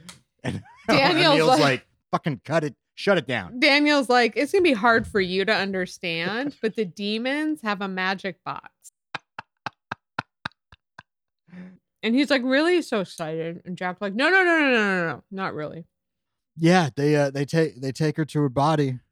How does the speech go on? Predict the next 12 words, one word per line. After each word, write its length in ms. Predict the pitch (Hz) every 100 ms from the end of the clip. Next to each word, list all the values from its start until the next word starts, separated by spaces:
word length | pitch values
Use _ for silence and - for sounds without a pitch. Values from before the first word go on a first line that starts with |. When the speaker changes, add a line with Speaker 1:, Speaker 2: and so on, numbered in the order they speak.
| _ _
Speaker 1:
and, 340 | 123 127 123 120 _ -
uh, 100 | 120
the 100 | 127
only 120 | 135 139
thing, 200 | 143 107
the 80 | 139
only 140 | 170
note 180 | 160 151
I 80 | 151
got 200 | 156 135
is, 140 | 117
"Damn." 840 | 117 165 170 175 165 143 117 98